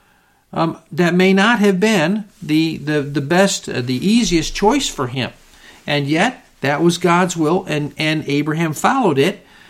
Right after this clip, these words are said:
and God has honored him to this very day. Sarah, Abraham's wife, can you imagine telling your wife, "Well, we're, we're going to leave the city, and we're, we're, we're going elsewhere," and she says, "Well, where are we going?" And Abraham did not even know where they were headed.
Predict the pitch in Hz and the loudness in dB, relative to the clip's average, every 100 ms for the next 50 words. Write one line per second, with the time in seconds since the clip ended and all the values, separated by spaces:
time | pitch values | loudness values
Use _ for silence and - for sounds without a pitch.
0 | - _ 139 135 131 160 190 175 147 - | -20 _ -2 -2 2 4 4 4 2 0
1 | 165 190 175 190 196 156 135 175 170 180 | 0 0 0 0 0 0 0 0 2 4
2 | 180 165 170 208 - _ _ _ _ _ | 4 2 -2 -4 -8 _ _ _ _ _
3 | _ - - - 208 247 139 131 180 196 | _ -20 -12 0 2 2 2 2 2 4
4 | 190 208 175 185 240 - - 180 202 190 | 4 2 0 0 -2 -4 -2 2 2 2
5 | 202 185 190 180 180 190 185 180 180 220 | 0 0 -2 -2 0 0 2 2 2 -2
6 | 220 - - - 190 196 175 170 175 160 | -6 -16 -12 -4 0 2 2 4 2 4
7 | 202 233 220 185 208 233 214 190 - 240 | 2 2 2 2 2 2 0 -2 -2 0
8 | 156 175 175 190 190 180 190 214 180 - | 2 2 4 6 6 6 6 6 0 0
9 | 180 165 190 214 196 185 180 - _ - | 0 2 0 2 0 0 -4 -10 _ -2
10 | 233 - - 147 165 156 202 190 185 180 | 0 0 -2 0 0 0 -2 0 2 2
11 | 160 170 202 190 151 196 269 190 156 139 | 2 4 4 4 4 2 2 0 -2 -4
12 | 180 226 233 202 196 139 - 220 226 226 | 0 0 2 2 2 0 -2 0 2 2
13 | 233 220 214 208 208 294 320 190 165 151 | 2 2 2 2 4 2 4 2 2 0
14 | 139 139 131 | 0 0 -2